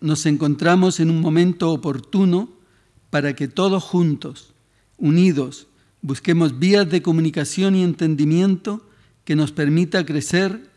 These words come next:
y construir asociaciones chilenas más robustas y eficaces, trabajando desde la unidad de acción con respeto a la diversidad,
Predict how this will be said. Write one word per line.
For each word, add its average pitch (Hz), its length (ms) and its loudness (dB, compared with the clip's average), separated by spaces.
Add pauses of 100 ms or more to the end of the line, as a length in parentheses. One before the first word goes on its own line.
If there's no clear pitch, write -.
(140)
y 180 140 -6
construir 175 760 -2 (160)
asociaciones 170 800 -2
chilenas 175 460 0
más 170 260 0
robustas 175 680 -2
y 156 140 -2
eficaces, 147 720 -6 (800)
trabajando 180 840 -2
desde 151 360 -4
la 151 100 0
unidad 156 340 0
de 170 80 0
acción 180 640 0 (960)
con 143 180 -2
respeto 170 640 -2
a - 60 -10
la 143 140 -2
diversidad, 139 720 -2